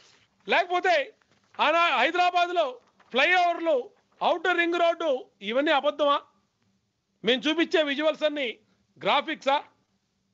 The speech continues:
చెప్పమని చెప్పండి. ఇవాళ హైదరాబాదు ఈ ఔటర్ రింగ్ రోడ్డు వేయటం వల్ల కదా ఇవాళ అంత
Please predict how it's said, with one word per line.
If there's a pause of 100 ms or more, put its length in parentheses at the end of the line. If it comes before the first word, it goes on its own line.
(920)
చెప్పమని
చెప్పండి. (800)
ఇవాళ (1600)
హైదరాబాదు (480)
ఈ (160)
ఔటర్
రింగ్
రోడ్డు (380)
వేయటం
వల్ల (100)
కదా (380)
ఇవాళ (100)
అంత